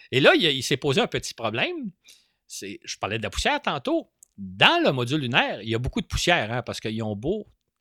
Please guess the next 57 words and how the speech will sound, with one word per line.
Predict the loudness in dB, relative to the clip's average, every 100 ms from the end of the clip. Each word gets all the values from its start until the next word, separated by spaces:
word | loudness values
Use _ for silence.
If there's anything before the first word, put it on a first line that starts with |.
| -8
avoir | -6 -4 -4
tenté | -4 -2 -4
de | -4
faire | -2 -2
le | -2
ménage | -4 -4 -4 -6 -10
puis | -14 -8
d'endiguer | -6 -6 -6 -6
un | -6
peu | -8
plus | -14 -10
le | -10
problème, | -8 -8 -6 -6 -8 -16 _ -10
il | -4
y |
a | -2
beaucoup | -4 -8
de | -8
poussière | -4 -2 -2
dans | -2 -4
l'air | -4 -6 -8
et | -6 -6 -6
ils | -6 -4
veulent | -4 -4
faire | -4 -2
en | -4
sorte | -2 -2 -2 -6
que | -8
cette | -6
poussière-là | -4 0 0 0
ne | 0
soit | -2 -4
pas | -2 -4 -4
transférée | 0 2 2 0 0 2 0
dans | -2
le | -2
module | -2 -2 -4
de |
commande | -4 -2 -2 -2 -6 -10
puis | -12 -12
qu'il | -10
soit | -8 -6 -6
pris | -4 -4
dans | -4
la | -4
poussière | -4 -4 -2
pour | -4
le |
restant | -4 -4 -2 -2
de, | -4 -4
de |
leur | -4 -4
vol | -4 -4
de | -4
retour | -8 -10
sur | -14 -12
Terre. | -8 -8